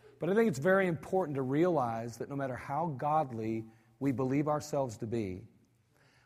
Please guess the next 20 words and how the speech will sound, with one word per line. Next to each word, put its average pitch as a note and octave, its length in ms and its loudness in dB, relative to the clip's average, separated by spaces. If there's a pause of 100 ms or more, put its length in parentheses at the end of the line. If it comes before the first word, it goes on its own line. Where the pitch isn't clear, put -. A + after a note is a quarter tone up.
we C#3+ 140 2
are C3 140 4
prone A#2 760 0 (1120)
to - 100 -6
this C#3 220 2
kind C#3 240 -4
of B2 80 -2
behavior. G#2+ 680 -4 (520)
And B2+ 100 -2
I'll C3 100 -2
tell F3 200 0
you F3+ 180 2
why, A#2 540 0 (500)
and D#3 100 -4
you D#3 120 0
probably C#3+ 560 2
will C3 240 -2
already C3+ 340 2
know A#2 300 0
why. F#2+ 460 -4